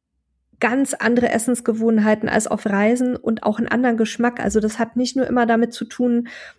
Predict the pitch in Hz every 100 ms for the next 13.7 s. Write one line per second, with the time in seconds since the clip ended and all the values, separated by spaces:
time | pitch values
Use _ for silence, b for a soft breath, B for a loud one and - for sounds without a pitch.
0 | - 220 214 220 220 226 214 220 233 226
1 | 226 220 - - - 220 214 208 202 196
2 | - 208 202 180 196 247 320 294 269 269
3 | - - 240 240 240 240 240 233 240 240
4 | 226 220 214 202 196 190 190 185 B B
5 | B _ - _ _ _ _ _ - 214
6 | 208 208 202 220 202 214 202 214 202 214
7 | 226 220 196 - 214 269 - 220 214 208
8 | 196 - 214 254 269 226 208 202 202 202
9 | 208 196 202 - 190 - 175 185 - 190
10 | 190 185 185 180 - 202 240 B B B
11 | - - 208 208 208 202 - _ - 208
12 | 220 226 220 226 - 214 226 - - 220
13 | 214 208 208 - 196 196 196